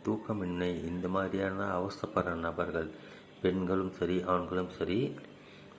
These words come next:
அவங்களும் இந்த பதிவை பார்த்துட்டு இருப்பாங்கன்னு நினைக்கிறேன். அவங்களும் இந்த வசிய முறையை கையாளுங்க,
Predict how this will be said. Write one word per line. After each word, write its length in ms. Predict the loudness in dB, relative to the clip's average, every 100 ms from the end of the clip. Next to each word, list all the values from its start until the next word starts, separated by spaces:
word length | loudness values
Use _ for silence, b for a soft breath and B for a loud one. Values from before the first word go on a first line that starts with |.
| -18 -18 -18 -18 -18 -18 -18 -20 -18 -18 -8 4
அவங்களும் 580 | 6 8 10 10 10
இந்த 200 | 4 4
பதிவை 380 | 4 4 4 2 2
பார்த்துட்டு 300 | 0 0 -2
இருப்பாங்கன்னு 380 | 0 0 0 0
நினைக்கிறேன். 460 | -2 0 0 0 -2 -4 -4
அவங்களும் 460 | -2 2 2 2
இந்த 200 | 0 0
வசிய 320 | 2 0 0 0
முறையை 260 | 2 2
கையாளுங்க, 640 | 0 0 0 0 0 -2